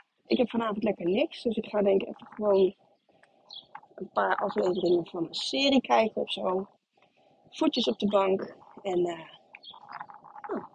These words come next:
dat was hem weer. Ik hoop dat jij verder een hele fijne avond of dag hebt.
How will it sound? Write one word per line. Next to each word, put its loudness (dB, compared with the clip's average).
dat 0
was 0
hem 4
weer. 0
Ik -14
hoop 0
dat 0
jij -2
verder -4
een -8
hele 2
fijne -2
avond -2
of -4
dag 2
hebt. 2